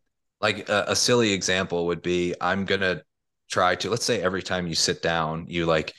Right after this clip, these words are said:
instinctually cross your legs and you're like, "You know what? I'm just gonna try to break this habit just to train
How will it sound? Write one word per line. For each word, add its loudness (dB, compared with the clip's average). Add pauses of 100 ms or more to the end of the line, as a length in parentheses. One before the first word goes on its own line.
(260)
instinctually 0
cross 0
your -2
legs -4
and -6
you're 0
like, 0
"You 2
know 4
what? 4
I'm 2
just 0
gonna 2
try 2
to 0
break 0
this -2
habit 0
just 2
to 4
train -2